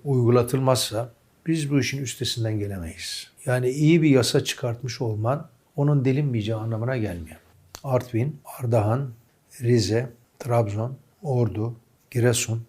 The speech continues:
Samsun, Sinop ve Kastamonu,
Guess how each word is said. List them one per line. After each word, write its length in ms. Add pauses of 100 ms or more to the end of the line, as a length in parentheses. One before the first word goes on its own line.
Samsun, 640 (100)
Sinop 580 (380)
ve 180
Kastamonu, 720